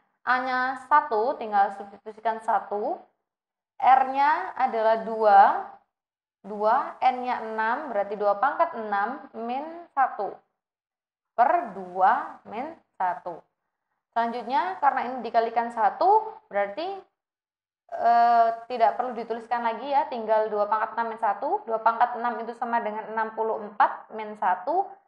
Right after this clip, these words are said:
dibagi dengan satu. Jadi S enam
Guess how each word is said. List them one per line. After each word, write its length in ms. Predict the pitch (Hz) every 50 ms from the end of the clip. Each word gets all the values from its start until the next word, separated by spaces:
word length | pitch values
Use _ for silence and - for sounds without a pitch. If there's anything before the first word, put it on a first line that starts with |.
| _ _ _ _
dibagi 400 | 220 240 208 196 202 202 202 277
dengan 320 | 254 240 202 202 233 277 311 320 - _ _ _ _ _ -
satu. 480 | 220 208 202 - - 208 196 180 - - _ _ _ _ _ _ -
Jadi 400 | 196 202 196 214 247 302 359 - - -
S 160 | 254 262 -
enam 480 | - 294 311 302 247 226 233 269 330